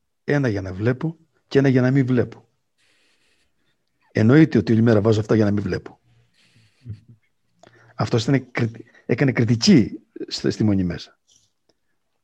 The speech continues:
Τέλος πάντων, ε, ήθελα να πά-, ήθελα να πάρω ένα... το βιβλίο της Μονής, τότε ήταν, έκανε δέκα χιλιάδες δραχμές, κάτι τέτοιο. Κάτι, ή πέντε χιλιάδες, κα-, κάτι, ήταν ακριβό, τέλος πάντων.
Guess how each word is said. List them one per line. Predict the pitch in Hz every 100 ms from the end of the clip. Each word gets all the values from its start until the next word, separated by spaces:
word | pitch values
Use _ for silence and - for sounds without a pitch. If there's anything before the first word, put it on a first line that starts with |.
| _ _ _
Τέλος | 190 156
πάντων, | 175 165 151 - _ _ _ _
ε, | - 110 101 95 95 92 - _ _ _ _ _ _
ήθελα | 147 160 143
να | 117
πά-, | 135 - - - _ _ _
ήθελα | 120 135 123
να |
πάρω | 117 127 120
ένα... | 117 110 98 95 - - - _ _ _ _
το | - 104
βιβλίο | 139
της | 110 107
Μονής, | 104 107 107 -
τότε | - 110
ήταν, | 113 113
έκανε | 113 110
δέκα | 117
χιλιάδες | 92 98 104
δραχμές, | - 107
κάτι | - 101
τέτοιο. | - - 151 _ _ _ _ _ _ _ _ _ _ _ _
Κάτι, | - 120 - _ _ _
ή | 107 120
πέντε | 113 104
χιλιάδες, | - - -
κα-, | - -
κάτι, | - 135 131
ήταν | - 160
ακριβό, | 139 135
τέλος | 104 101
πάντων. | - 65